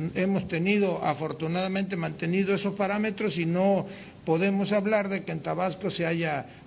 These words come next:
colapsado el sector salud. Rescatamos hospitales como el Hospital de Comalcalco, que tenía once años abandonados y construir, y ahora,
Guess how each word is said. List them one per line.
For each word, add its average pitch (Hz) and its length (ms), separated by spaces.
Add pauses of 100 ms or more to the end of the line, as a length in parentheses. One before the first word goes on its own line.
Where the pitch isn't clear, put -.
colapsado 160 600
el 160 80
sector 156 400
salud. 190 340
Rescatamos 190 640
hospitales 170 640
como 143 360
el 143 80
Hospital 147 400
de 180 120
Comalcalco, 185 680
que 175 120
tenía 180 500 (420)
once 208 300
años 220 380
abandonados 165 760
y 170 60
construir, 196 560
y 208 100
ahora, 185 400